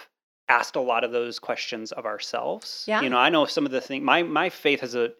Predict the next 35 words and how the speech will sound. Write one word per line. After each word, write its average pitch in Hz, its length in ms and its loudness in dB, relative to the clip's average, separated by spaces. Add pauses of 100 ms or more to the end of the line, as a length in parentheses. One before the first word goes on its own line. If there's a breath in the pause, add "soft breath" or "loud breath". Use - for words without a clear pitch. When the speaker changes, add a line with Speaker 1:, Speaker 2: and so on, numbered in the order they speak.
(180)
Speaker 1:
evolved, 117 640 2
if 123 120 -6
you 127 140 -8
will, 113 320 -2
over 120 240 -6
time. 120 480 -4
And 110 120 -8
as 123 240 -4
I 123 220 2
understand 120 560 -6
more 131 300 -2
and 110 100 -4
I 110 240 -4 (640 loud breath)
I 120 80 0
become 131 340 -4
more 123 340 2
secure - 720 -8
in 196 60 -8
my 196 120 -8
faith, 226 460 -8
I'm 127 180 -4
willing 127 320 -4
to, 117 560 -10 (840)
to 131 160 -4
explore 127 480 -2
more 120 340 -4
of 117 80 -6
what - 180 -16
my 110 200 -8
faith - 400 -8
means 117 560 -10
to - 180 -16
Speaker 2:
Yeah. 208 80 0
Speaker 1:
me. 139 220 0
Now, 117 260 0